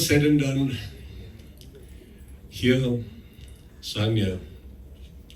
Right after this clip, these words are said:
uh, of course, ಅವ್ರನ್ನ ಬಹಳ ಚಿಕ್ಕ ವಯಸ್ಸಿಂದ ಪುಟ್ಟ ಗೌರಿ ಮದುವೆ,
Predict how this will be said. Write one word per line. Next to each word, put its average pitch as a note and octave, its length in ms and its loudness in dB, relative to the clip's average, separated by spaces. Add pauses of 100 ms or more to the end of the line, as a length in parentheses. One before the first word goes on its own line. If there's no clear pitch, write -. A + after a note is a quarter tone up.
(640)
uh, F2+ 760 -6
of - 140 -6
course, G#2 260 2
ಅವ್ರನ್ನ F2 300 -8 (800)
ಬಹಳ F#2+ 260 2
ಚಿಕ್ಕ G#2 240 -2
ವಯಸ್ಸಿಂದ G2 360 0
ಪುಟ್ಟ F#2 300 -6
ಗೌರಿ F2+ 280 -2
ಮದುವೆ, E2 380 -6